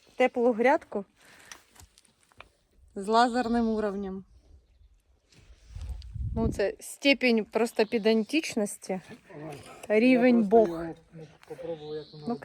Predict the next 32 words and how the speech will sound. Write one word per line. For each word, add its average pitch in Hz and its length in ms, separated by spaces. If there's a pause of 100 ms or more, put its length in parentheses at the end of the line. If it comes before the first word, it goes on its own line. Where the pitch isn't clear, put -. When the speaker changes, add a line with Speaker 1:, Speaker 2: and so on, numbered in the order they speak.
(100)
Speaker 1:
коротше, 214 360
зараз 262 240
він 269 140
буде 254 180
вам 254 160
розказувати, 247 560
що 220 140
там, 214 180
ну, 254 160
на 240 120
самом 226 360
деле, 277 260
просто 240 300
у - 20
нас 202 140
папа 240 260
дуже 208 360
крепко 220 420
педант. 185 460 (540)
Подивіться, 269 380
які 277 180
красиві 254 460
дерева. 175 500 (1400)
Ну, 392 80 (100)
подивіться, 622 340
яка 277 180
це - 140
красота. 185 540 (1300)
Все, 240 680
я 202 140
тут 220 160 (640)
вимазала, 202 880